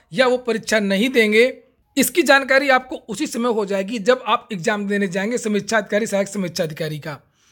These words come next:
तो तीन चार महीने आपके लिए और हैं, इसलिए आप लोग पढ़ाई करना शुरू कर दीजिए और पीसीएस प्री और आरओ प्री दोनों की पढ़ाई साथ में करिए।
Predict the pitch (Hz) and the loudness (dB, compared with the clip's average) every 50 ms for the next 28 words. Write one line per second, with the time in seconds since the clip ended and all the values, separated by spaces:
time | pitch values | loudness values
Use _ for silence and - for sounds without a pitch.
0 | _ _ _ _ - - 214 214 208 214 233 233 - - - 247 262 240 - 262 | _ _ _ _ 2 4 6 6 6 6 4 4 2 0 0 0 0 2 4 4
1 | 262 285 277 254 247 247 247 262 277 - 208 214 214 202 - 233 220 220 226 240 | 6 6 4 4 2 0 0 -2 -2 -2 -2 -2 -4 -2 -4 -4 -2 0 -2 -2
2 | - 185 196 214 233 220 226 277 240 202 190 - 214 202 233 202 196 190 196 208 | 0 2 2 2 2 2 0 -4 -4 -6 -8 -6 -4 -4 -4 -4 -4 -6 -6 -6
3 | 208 214 202 208 180 170 202 202 202 202 196 202 190 196 - - 214 277 262 311 | -6 -8 -8 -8 -6 -6 -6 -4 -4 -2 -2 -2 -2 -4 -4 -2 -2 0 0 0
4 | 226 196 214 214 185 208 254 254 233 220 220 - - - _ _ _ _ _ _ | 0 0 0 -2 -2 2 4 4 4 4 2 -4 -14 -20 _ _ _ _ _ _
5 | _ _ _ - 190 190 196 190 190 190 190 190 190 190 190 185 - _ _ - | _ _ _ -4 0 2 4 4 4 4 4 4 4 4 4 2 0 _ _ 4
6 | 254 277 247 - 269 294 - - - - 269 262 302 339 359 - - - 214 214 | 4 4 4 4 2 0 0 -2 -4 0 4 6 6 6 6 2 -2 -2 0 2
7 | 214 208 214 226 233 - - 220 226 247 240 220 202 - 190 180 175 180 156 151 | 2 2 2 0 -2 -4 0 2 4 6 6 4 2 -2 -6 -10 -10 -10 -12 -6
8 | 151 226 254 277 311 320 262 339 339 - 214 202 214 226 208 - 214 196 185 - | -4 -2 -2 -2 -2 -4 -4 -4 -2 -2 0 2 2 0 0 0 0 -2 -2 -2
9 | 185 180 170 - 160 151 147 151 147 147 | -6 -8 -8 -8 -8 -10 -10 -12 -14 -16